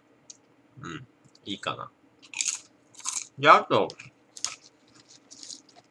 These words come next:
この海苔の香りがね、いいのが、うん。好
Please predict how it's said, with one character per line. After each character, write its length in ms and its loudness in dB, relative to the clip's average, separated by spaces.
こ 40 -8
の 160 -2
海 100 2
苔 40 -4
の 120 -2
香 180 8
り 100 4
が 120 6
ね、 180 -2
い 200 -4
い 20 -6
の 100 -8
が、 160 -16
う 40 -14
ん。 20 -14
好 80 -18